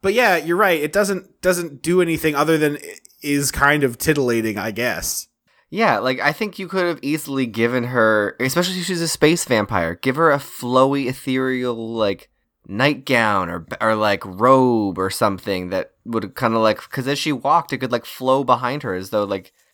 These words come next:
Speaker 2: there's a spa-, a magical presence to her.
Speaker 1: Yeah, I mean, Dracula has a cool costume. This lady could have a cool space vampire costume.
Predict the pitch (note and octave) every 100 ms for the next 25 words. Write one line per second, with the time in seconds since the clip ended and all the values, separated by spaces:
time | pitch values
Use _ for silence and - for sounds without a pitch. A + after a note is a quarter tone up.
0 | _ - F2+ G2 A#2+ C3+ - C#3+ A#2 A#2+
1 | G#2+ G2+ A2 D#3 D3+ D3 E3+ E3 G#2 -
2 | - F#2 F2 C2 - _ _ _ - C4+
3 | E3+ F#3 G#3 E3+ E3 E3+ A3+ A#3+ F#3+ F3
4 | E3 - D3 D3+ C#3 D3 F3 F3 D3 C#3
5 | F3+ E3 D#3+ D#3+ C#3 C3 D3+ C#3 - C3
6 | C3+ C3+ C3 C3 C3+ B2+ A#2+ A#2 - C#3
7 | C#3+ E3